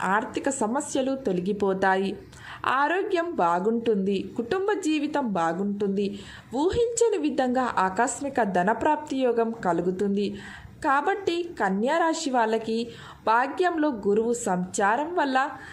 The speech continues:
అదృష్టం ఉన్నట్టుండి కలిసొస్తుంది.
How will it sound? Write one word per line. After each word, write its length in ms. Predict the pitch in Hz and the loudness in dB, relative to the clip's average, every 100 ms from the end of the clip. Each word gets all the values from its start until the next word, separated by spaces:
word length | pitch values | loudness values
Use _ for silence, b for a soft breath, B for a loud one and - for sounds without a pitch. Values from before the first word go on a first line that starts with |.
| B - | B -2
అదృష్టం 600 | 233 311 392 - 359 240 | 0 2 0 2 0 0
ఉన్నట్టుండి 640 | 208 214 262 269 269 247 262 | -2 0 -2 -2 -2 0 -2
కలిసొస్తుంది. 1000 | - 175 175 202 202 - 208 202 202 | 0 -2 0 -4 -6 -4 -2 0 -2